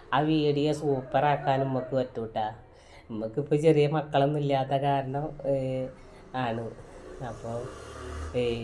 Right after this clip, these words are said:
ഒക്കെ വലിച്ചു കൂട്ടി, ഉം, ഒക്കെ കൊണ്ടുവരും. അപ്പണ്ട് സൽമ വിളിക്കുന്നത്, "സുനിതേ," ഈ,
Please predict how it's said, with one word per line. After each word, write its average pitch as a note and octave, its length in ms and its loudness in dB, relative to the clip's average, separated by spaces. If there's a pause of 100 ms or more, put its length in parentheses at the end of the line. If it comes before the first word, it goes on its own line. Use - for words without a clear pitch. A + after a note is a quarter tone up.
(360)
ഒക്കെ A#2 340 -2
വലിച്ചു C3 380 2
കൂട്ടി, B2+ 600 -2
ഉം, A#2+ 240 -2
ഒക്കെ A2 220 -6
കൊണ്ടുവരും. A#2+ 420 -2
അപ്പണ്ട് A#2+ 340 -4
സൽമ B2 400 0
വിളിക്കുന്നത്, B2 380 -2
"സുനിതേ," C#3+ 640 0 (440)
ഈ, B2+ 80 -2